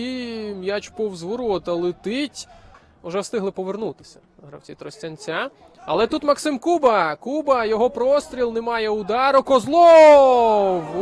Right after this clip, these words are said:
Ух, який міг бути. Бандурін уже в штрафному, проти нього суперник. Один в один Бандурін, чекає підтримки партнерів. Бандурін чекає Козлова, залишає на Козлова, той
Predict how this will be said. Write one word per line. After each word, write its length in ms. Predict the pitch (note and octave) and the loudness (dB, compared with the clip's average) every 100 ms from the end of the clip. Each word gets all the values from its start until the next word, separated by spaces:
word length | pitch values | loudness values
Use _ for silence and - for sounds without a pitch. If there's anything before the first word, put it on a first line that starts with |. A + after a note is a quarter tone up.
| A#3+ | -8
Ух, 140 | A3 | -6
який 380 | A#3 A3 A3+ G#3+ | -6 -6 -8 -6
міг 160 | G#3 | -6
бути. 360 | F#3 G3+ G3+ G3+ - _ | -4 -4 -4 -6 -8 _
Бандурін 460 | C#3+ D3 F3 G#3+ | -12 -8 -8 -6
уже 140 | F3+ E3+ | -6 -8
в 60 | |
штрафному, 520 | - F3+ - F#3 A3 G#3 | -8 -10 -8 -10 -8 -8
проти 220 | D#3+ D#3 | -10 -10
нього 340 | E3 D#3+ E3+ | -10 -8 -10
суперник. 520 | E3 E3 D#3+ E3+ G3 | -10 -10 -8 -6 -8
Один 220 | E3 E3 D#3+ | -10 -10 -10
в 40 | |
один 240 | E3 E3 | -10 -10
Бандурін, 420 | D3+ D#3 D#3 E3+ F3+ | -8 -10 -10 -12 -12
чекає 280 | - D3 | -8 -8
підтримки 500 | D3 D#3 E3+ D#3+ D#3 | -8 -12 -10 -10 -10
партнерів. 580 | D#3 D#3+ - D3 D3+ G3 - _ _ _ | -10 -10 -10 -10 -8 -10 -12 _ _ _
Бандурін 520 | D3 D3 C#3+ D#3 G3+ G3 | -16 -12 -10 -8 -10 -12
чекає 360 | - D3 D3 | -8 -6 -6
Козлова, 680 | C#3+ D3+ C#3 E3+ A3 A3+ G#3+ - | -8 -12 -8 -6 -4 -4 -6 -10
залишає 440 | D3 D3+ D3+ D#3 D#3+ | -16 -14 -10 -10 -10
на 80 | |
Козлова, 440 | D#3+ D#3+ E3 A3 G3+ | -10 -12 -8 -8 -8
той 220 | D#3+ D#3+ | -10 -14